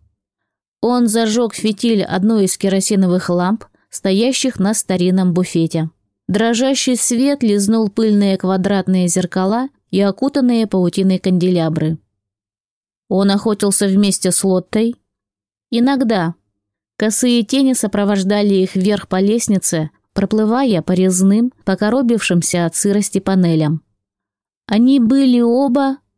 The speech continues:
Вновь пауза, вновь некая мысленная поправка.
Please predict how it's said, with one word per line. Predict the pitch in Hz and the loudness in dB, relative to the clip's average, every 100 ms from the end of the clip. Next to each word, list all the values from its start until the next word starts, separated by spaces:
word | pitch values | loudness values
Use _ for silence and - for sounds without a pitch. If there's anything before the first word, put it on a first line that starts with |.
| _ _ _ _ _ _ - | _ _ _ _ _ _ -2
Вновь | 202 233 277 - - | 0 2 -2 -6 -4
пауза, | 208 202 190 185 190 185 185 _ _ - | 0 0 0 0 0 -2 -4 _ _ -6
вновь | 180 202 220 196 | -2 2 2 2
некая | 202 196 226 262 254 247 | 2 2 2 0 0 2
мысленная | 208 196 202 190 190 190 | 2 2 0 2 2 0
поправка. | 196 196 175 175 - 165 160 | -2 -2 -2 -2 -4 -4 -4